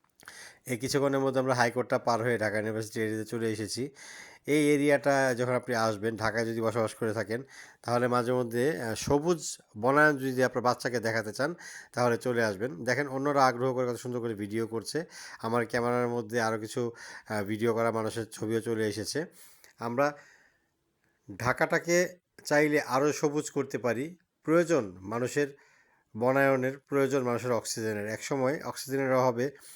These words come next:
আমরা হয়তো বা সংকীর্ণ হয়ে যাই বা হাসপাতালে গেলে লাখ লাখ টাকা দিয়ে খরচ করে আমাদের অক্সিজেন কিনতে হয়, কিন্তু আল্লাহর দেয়া যে অক্সিজেন, সেটাকে যত্ন নিলে আমাদের হয়তো বা এই ঘাটতিটা পূরণ হয়ে যায়।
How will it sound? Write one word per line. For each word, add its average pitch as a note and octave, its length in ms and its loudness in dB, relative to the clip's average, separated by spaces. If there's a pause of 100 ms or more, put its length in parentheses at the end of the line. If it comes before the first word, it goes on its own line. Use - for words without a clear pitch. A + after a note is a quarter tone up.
(200)
আমরা A#2 280 2
হয়তো B2 300 0
বা B2 240 2 (380)
সংকীর্ণ D3 520 2
হয়ে C3 180 4
যাই B2 220 4
বা A#2+ 180 4
হাসপাতালে B2+ 540 0
গেলে B2 240 0
লাখ B2 340 -2
লাখ C3+ 200 -2
টাকা C3+ 220 0
দিয়ে B2 260 -4
খরচ B2 300 -4
করে B2 200 -2
আমাদের A2+ 260 -2
অক্সিজেন A#2 380 -4
কিনতে D3+ 360 -4
হয়, G2 200 -4 (420)
কিন্তু C#3 480 -4 (300)
আল্লাহর C3 420 6
দেয়া C3 240 4
যে B2 120 2
অক্সিজেন, A#2 520 0
সেটাকে A#2 340 -2
যত্ন B2 300 -2
নিলে C#3 340 0 (320)
আমাদের A2+ 440 0
হয়তো A#2 280 -2
বা A2+ 100 0
এই A#2 100 0
ঘাটতিটা G#2+ 460 -4
পূরণ C3+ 340 -4
হয়ে G#2 220 -6
যায়। F2+ 180 -8